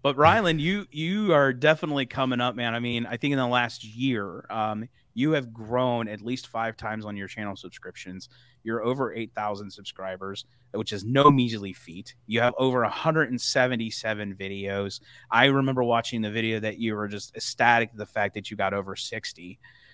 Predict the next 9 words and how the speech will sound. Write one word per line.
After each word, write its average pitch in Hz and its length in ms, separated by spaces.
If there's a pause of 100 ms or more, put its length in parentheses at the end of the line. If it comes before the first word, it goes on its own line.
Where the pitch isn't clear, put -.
(100)
um, 101 380 (220)
<clears throat> 196 240
which 131 180
is 117 140
an, 113 260
an 123 120
amazing 113 520
feat. 107 380
Like, 110 260